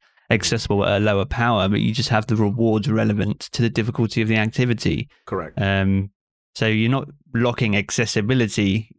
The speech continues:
Speaker 1: you're locking, uh, you know,
Speaker 2: Mm.
Speaker 1: player rewards behind the harder content, which is
Speaker 2: Good
Speaker 1: what
Speaker 2: point.
Speaker 1: you'd want. You, if people that work, play the game more, are able to get higher level and
Speaker 2: Mm-hmm.
Speaker 1: complete harder activities should get, I guess, the,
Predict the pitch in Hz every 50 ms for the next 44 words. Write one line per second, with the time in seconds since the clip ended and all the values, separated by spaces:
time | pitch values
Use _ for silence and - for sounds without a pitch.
0 | _ - 113 110 107 107 107 107 - - 113 104 101 101 104 107 - _ _ _
1 | _ _ _ - 98 98 98 98 104 104 101 98 95 95 95 92 92 90 90 90
2 | 87 82 82 123 113 113 110 104 104 101 101 - - - _ _ _ _ - 107
3 | 101 98 120 123 123 113 107 104 101 98 - - - - 104 98 - 127 120 113
4 | 104 104 101 101 98 135 - - - - 104 104 101 - - 117 113 110 101 -
5 | 101 - 123 113 110 107 - - 98 95 101 110 110 - - 113 110 113 101 -
6 | - - 98 95 - 127 131 113 95 107 120 120 120 - 123 120 - - - 156
7 | 147 156 135 127 117 - - 117 120 120 123 123 - - - - - _ - -
8 | 139 131 127 127 117 127 123 120 117 110 104 101 101 101 101 107 107 - - -
9 | 117 110 147 143 135 110 - - - - 131 127 123 113 107 110 113 101 101 101
10 | 98 107 110 - _ _ _ _ _ _ _ - - 110 107 101 113 107 113 110
11 | - - - - - - 131 117 113 107 107 101 - 143 - 127 113 107 95 -
12 | 101 107 104 107 - - - _ _ _ - - - - 117 107 107 - - -
13 | - 131 117 113 113 - - - - 143 - - 107 104 98 98 101 110 - -
14 | - - 110 104 104 104